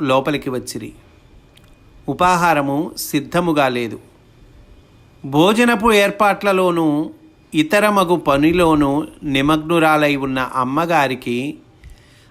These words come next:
ఆ దినమున ఉపాహారము తయారు చేయుటకు వలయు తీరిక లేదు. ఇట్టి సందర్భములలో అలతి దూరమున ఉన్న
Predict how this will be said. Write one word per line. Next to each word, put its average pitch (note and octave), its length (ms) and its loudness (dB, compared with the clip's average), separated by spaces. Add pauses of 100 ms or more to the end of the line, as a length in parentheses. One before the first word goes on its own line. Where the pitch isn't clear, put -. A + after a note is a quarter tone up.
(160)
ఆ C#3+ 120 2
దినమున D3 380 -2
ఉపాహారము F3 840 2
తయారు D3 460 0 (100)
చేయుటకు C#3 460 -4
వలయు B2 380 -2
తీరిక F#3 580 -6
లేదు. B2 440 -4 (1600)
ఇట్టి F#3 200 0
సందర్భములలో F3 1160 2 (380)
అలతి F3+ 380 2
దూరమున F#3+ 460 2
ఉన్న D#3 560 2